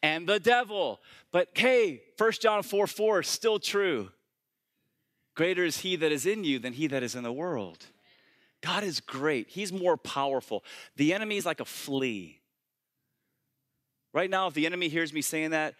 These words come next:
he's so enraged because this guy is like, uh, an egomaniac genius, but he's so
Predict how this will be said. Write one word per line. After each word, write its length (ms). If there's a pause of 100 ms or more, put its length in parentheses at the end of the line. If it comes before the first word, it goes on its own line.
(120)
he's 180
so 280
enraged 440
because 260
this 200
guy 260
is 220
like, 320
uh, 240 (320)
an 200
egomaniac 1000
genius, 680
but 140
he's 160
so 240